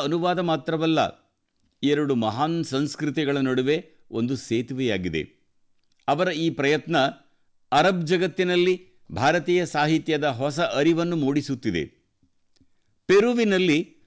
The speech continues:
ಮತ್ತೊಂದು ಪ್ರೇರಣಾದಾಯಕ ಉದಾಹರಣೆ ಇದೆ. ಅರ್ಲಿಂದಾ ಗ್ರಾಸಿಯಾ ಅವರು ಅಲ್ಲಿನ ಯುವಜನತೆಗೆ ಭರತನಾಟ್ಯ ಕಲಿಸುತ್ತಿದ್ದಾರೆ ಮತ್ತು ಮಾರಿಯಾ ವಾಲ್ಡೇಸ್ ಒಡಿಶಾ ನೃತ್ಯದ ತರಬೇತಿ ನೀಡುತ್ತಿದ್ದಾರೆ.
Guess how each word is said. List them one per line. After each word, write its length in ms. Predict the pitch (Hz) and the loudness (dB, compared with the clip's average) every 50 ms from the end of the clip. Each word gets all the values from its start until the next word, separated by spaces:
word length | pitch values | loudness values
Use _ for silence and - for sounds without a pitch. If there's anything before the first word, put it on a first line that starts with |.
| _ _ _ | _ _ _
ಮತ್ತೊಂದು 460 | 120 139 165 - - 196 190 190 185 190 | 0 0 0 0 0 -2 -2 0 0 -2
ಪ್ರೇರಣಾದಾಯಕ 960 | 156 - 147 156 170 180 175 180 180 180 180 180 160 165 156 156 160 156 - 165 151 | 0 0 0 2 2 2 2 2 2 2 2 2 2 2 2 2 2 0 0 -2 -2
ಉದಾಹರಣೆ 600 | 143 143 131 147 143 139 135 135 131 123 123 120 | -2 -2 0 0 0 0 0 -2 -2 0 0 0
ಇದೆ. 200 | 110 92 87 80 - - _ _ _ _ _ _ _ _ _ _ _ | 0 0 -2 -4 -6 -8 _ _ _ _ _ _ _ _ _ _ _
ಅರ್ಲಿಂದಾ 500 | 160 170 185 185 196 208 208 196 208 208 208 | 0 0 2 0 0 -2 0 2 4 4 4
ಗ್ರಾಸಿಯಾ 600 | 196 170 147 143 131 135 127 - 151 156 160 151 139 | 4 2 2 4 4 2 2 2 0 2 2 2 2
ಅವರು 280 | 127 127 156 160 139 139 - - _ _ _ _ _ _ _ _ _ - | 2 2 0 0 0 -2 -4 -8 _ _ _ _ _ _ _ _ _ 0
ಅಲ್ಲಿನ 280 | 147 160 160 165 156 156 | 2 2 2 2 2 2
ಯುವಜನತೆಗೆ 760 | 143 131 139 156 175 147 165 165 156 147 139 156 143 160 170 180 - _ _ _ _ - | 2 2 2 0 0 0 0 0 0 0 -2 -2 -2 -2 -4 -6 -10 _ _ _ _ -10
ಭರತನಾಟ್ಯ 760 | 165 87 113 131 151 143 151 175 175 175 170 165 147 185 180 | -4 -2 0 0 0 0 0 -2 0 0 0 -2 -2 -4 -6
ಕಲಿಸುತ್ತಿದ್ದಾರೆ 800 | - - 147 139 139 131 156 139 - 156 135 117 123 117 98 82 69 - _ _ _ _ _ _ _ _ _ _ _ _ _ _ _ _ _ - | -4 -2 -4 -4 -2 -4 -6 -4 -4 -4 -2 0 0 0 0 -2 -6 -10 _ _ _ _ _ _ _ _ _ _ _ _ _ _ _ _ _ -2
ಮತ್ತು 240 | 127 151 160 165 165 - - - | -2 0 0 0 -2 -4 -4 -4
ಮಾರಿಯಾ 500 | 104 113 120 131 143 160 170 180 185 190 190 | -2 0 2 4 4 4 4 4 4 4 4
ವಾಲ್ಡೇಸ್ 640 | 185 175 160 160 165 170 165 165 151 165 156 - - - _ _ _ _ _ _ _ _ _ - | 4 4 4 4 4 4 4 4 4 2 0 -2 -10 -20 _ _ _ _ _ _ _ _ _ 0
ಒಡಿಶಾ 460 | 117 131 147 165 175 156 - 170 170 170 | 0 2 2 2 2 0 0 0 0 0
ನೃತ್ಯದ 500 | 156 131 135 139 123 123 147 139 139 139 | 0 -2 -2 -4 -2 -2 0 0 0 0
ತರಬೇತಿ 520 | 117 135 127 123 131 127 135 131 117 127 | 0 0 0 0 2 0 0 0 0 -2
ನೀಡುತ್ತಿದ್ದಾರೆ. 680 | 127 120 117 113 110 98 - 107 92 90 95 87 80 | -2 0 0 -2 -4 -4 -6 -4 -2 -2 -2 -2 -2